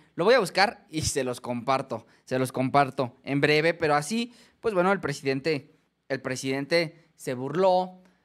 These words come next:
no se burló, vamos a decir, tomó con buen ánimo el que ya se va de la silla presidencial. A ver, dice Gabriel Morales, ya me <laughs> ayudaron, dice, este, "Estamos,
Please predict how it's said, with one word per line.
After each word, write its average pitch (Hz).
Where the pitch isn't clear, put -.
no 302
se 277
burló, 202
vamos 196
a 185
decir, 160
tomó 214
con 160
buen 220
ánimo 175
el 131
que 117
ya 143
se 151
va 151
de 123
la 120
silla 139
presidencial. 127
A 131
ver, 165
dice 160
Gabriel 160
Morales, 175
ya 170
me 175
<laughs> -
ayudaron, 180
dice, 131
este, 147
"Estamos, 240